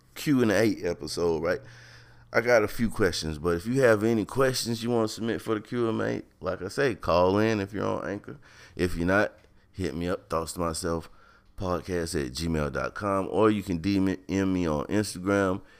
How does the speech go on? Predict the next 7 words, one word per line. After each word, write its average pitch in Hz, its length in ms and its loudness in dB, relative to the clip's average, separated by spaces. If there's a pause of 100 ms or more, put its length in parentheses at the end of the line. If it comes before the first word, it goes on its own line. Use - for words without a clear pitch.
(180)
D 101 200 2
V 90 320 -2
I 76 400 2
L 76 280 2
L 69 300 -2
E 104 320 -2
underscore 76 640 -2